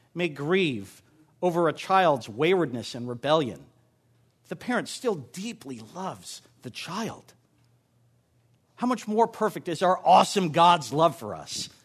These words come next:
despite how often we miss the mark and grieve Him? He will never leave us nor forsake us. We know this from Hebrews thirteen five. Now, this is true even or especially when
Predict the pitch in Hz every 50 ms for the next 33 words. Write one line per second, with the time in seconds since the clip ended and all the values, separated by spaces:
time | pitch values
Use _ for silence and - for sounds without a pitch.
0 | _ _ - 196 185 - - - 226 220 202 - - 196 208 196 196 196 180 -
1 | 190 175 175 170 165 185 180 - - - 156 151 143 143 123 - - _ _ _
2 | - 160 135 113 110 117 139 139 135 123 - 107 87 85 85 - _ _ _ _
3 | _ _ _ _ _ _ _ _ _ _ _ _ _ - - 220 214 226 196 175
4 | 202 226 226 233 226 208 208 226 220 226 226 - - 196 196 202 214 208 - 214
5 | - - - 196 170 - - 110 - - 151 151 147 165 170 147 131 - - 131
6 | 123 - 143 143 139 143 143 135 - - 131 123 - 127 123 117 - 92 78 78
7 | 76 73 - - - _ _ _ _ _ _ _ _ _ _ _ _ _ _ _
8 | _ _ _ _ _ _ _ _ - 185 180 160 - - _ _ _ - 185 220
9 | - 233 214 - - - 240 240 233 - 247 269 262 240 233 240 226 226 247 233
10 | 214 - - - - - 262 269 - - 269 233 220 202 180 196 196 185 180 180
11 | 208 220 214